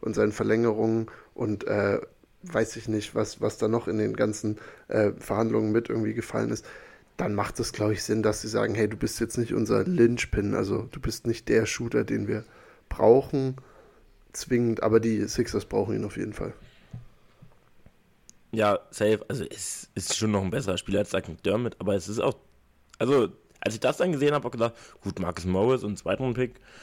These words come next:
Speaker 2: das, das passt eigentlich.“ Also dann haben sie sich da wenigstens auch wieder einen Shooter reingeholt.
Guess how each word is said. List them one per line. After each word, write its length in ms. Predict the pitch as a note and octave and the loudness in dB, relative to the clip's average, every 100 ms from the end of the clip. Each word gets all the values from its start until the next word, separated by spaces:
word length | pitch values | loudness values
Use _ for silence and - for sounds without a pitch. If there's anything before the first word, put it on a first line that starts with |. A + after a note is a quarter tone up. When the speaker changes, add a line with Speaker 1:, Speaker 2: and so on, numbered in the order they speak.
| - - | -20 -12
Speaker 2:
das, 240 | - - - - | -8 -8 -10 -14
das 140 | - | -10
passt 300 | - F#2 - | -4 -4 -4
eigentlich.“ 420 | - F2+ D#2+ G2+ | -4 -4 -4 -2
Also 140 | G2 F#2 | -2 0
dann 460 | D#3 E3+ G3 - - _ - | 0 0 0 -2 -8 _ -4
haben 160 | G2 | 0
sie 80 | G#2+ | 2
sich 120 | G2+ | 2
da 140 | G2+ F#2+ | 2 2
wenigstens 240 | A2 G#2+ | 2 0
auch 80 | F#2 | 0
wieder 120 | A2 | 2
einen 80 | F#2 | 0
Shooter 280 | A#2 A#2 G#2 | -2 0 2
reingeholt. 480 | G#2 B2 B2+ D3 | 2 2 0 0